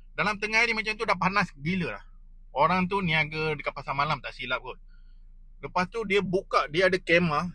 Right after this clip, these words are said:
yang sepuluh kali sepuluh, dia buka, dia pasang sebab panas sangat.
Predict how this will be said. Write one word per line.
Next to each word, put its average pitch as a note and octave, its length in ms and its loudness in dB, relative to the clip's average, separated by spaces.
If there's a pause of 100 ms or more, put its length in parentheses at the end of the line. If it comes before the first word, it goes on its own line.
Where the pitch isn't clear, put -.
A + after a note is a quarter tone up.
yang C#3 120 -2
sepuluh E3 200 -6
kali D#3+ 180 0
sepuluh, D3 380 -6 (160)
dia C#3 80 -4
buka, E3+ 320 -2
dia D3+ 160 -6
pasang D#3+ 480 -4 (420)
sebab C#3+ 240 -2
panas C#3+ 300 0
sangat. C3 240 -4